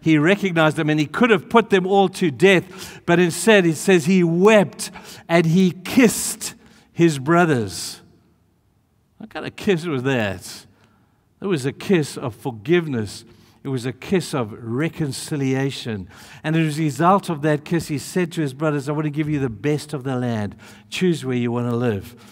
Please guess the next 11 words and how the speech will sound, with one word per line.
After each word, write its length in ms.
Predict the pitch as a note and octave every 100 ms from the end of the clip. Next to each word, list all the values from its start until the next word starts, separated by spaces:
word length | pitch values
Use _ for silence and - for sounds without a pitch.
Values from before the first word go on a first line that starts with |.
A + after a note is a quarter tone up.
| - -
Because 340 | - B2+ C#3+ A#2
when 200 | D3 C#3
we 140 | F3
do 200 | D#3+ D#3+
that 260 | C#3+ D#3 D#3
by 140 | C#3
way 220 | B2+ D3
of 100 | C#3
reconciliation, 1000 | C3+ C3+ D3 B2+ E3 C#3 C3+ B2+ D3+ G#2+
that's 300 | C3 C#3+ -
the 220 | - C3